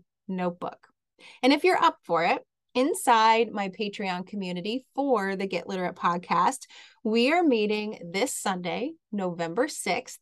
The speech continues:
at seven P M Eastern Time. We are meeting live on a Zoom call to actually create our holiday notebooks.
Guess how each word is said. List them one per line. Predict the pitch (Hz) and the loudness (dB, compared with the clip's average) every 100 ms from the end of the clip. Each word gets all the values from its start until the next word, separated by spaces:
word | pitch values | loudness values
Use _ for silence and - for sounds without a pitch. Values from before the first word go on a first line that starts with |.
| - | -4
at | 196 - | -4 -2
seven | - 202 190 233 | -2 0 0 -2
P | 233 247 | 0 0
M | 208 214 277 - _ _ _ 254 | 2 0 -4 -6 _ _ _ -2
Eastern | 214 - 196 180 | -2 -4 -6 -4
Time. | 165 156 220 359 _ - | -4 -2 -2 -6 _ -8
We | 208 | -2
are | 196 | 0
meeting | 196 202 196 190 185 _ _ | 0 0 0 -2 -6 _ _
live | 190 196 196 214 247 262 | 4 6 8 8 8 8
on | 254 277 | 6 6
a | 311 | 4
Zoom | 277 233 202 | 2 2 2
call | - 165 - 247 339 _ _ _ | 2 2 2 -4 -6 _ _ _
to | - 302 | -8 -4
actually | - 226 214 - 226 233 | 0 0 0 -6 -2 -2
create | - - 262 185 185 185 - - | -2 -4 -2 0 -2 -6 -8 -2
our | 185 185 185 185 | 0 0 -2 -4
holiday | 180 190 180 180 175 175 | -4 -4 -2 -2 -2 -2
notebooks. | 175 170 - - - - - | -2 -4 -6 -12 -14 -16 -16